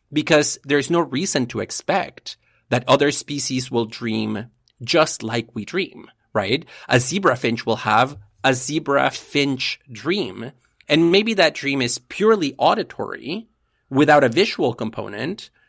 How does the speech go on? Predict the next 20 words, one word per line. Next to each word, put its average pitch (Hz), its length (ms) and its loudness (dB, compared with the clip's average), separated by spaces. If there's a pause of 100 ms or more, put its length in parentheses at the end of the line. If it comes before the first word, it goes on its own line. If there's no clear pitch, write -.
(320)
for 185 180 6
which 190 260 4
maybe 202 220 2
there 190 140 2
is 175 140 0
no 180 120 2
analog 113 600 -2 (140)
in 127 140 0
human 123 340 0
experience, 110 640 -4
or 127 40 0
at 107 80 -4
least 113 220 -4
in 113 100 -2
the 104 280 -4 (280)
experience 120 680 -2
of 107 80 -6
the 107 100 -6
average 101 580 -4
human. - 560 -6